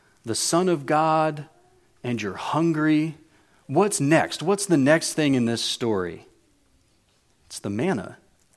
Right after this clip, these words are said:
"Where's your bread, Jesus?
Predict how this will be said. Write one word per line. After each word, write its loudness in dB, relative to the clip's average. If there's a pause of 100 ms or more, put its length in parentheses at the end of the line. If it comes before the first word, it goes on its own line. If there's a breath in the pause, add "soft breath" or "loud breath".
(880)
"Where's 2
your 2
bread, -2
Jesus? -4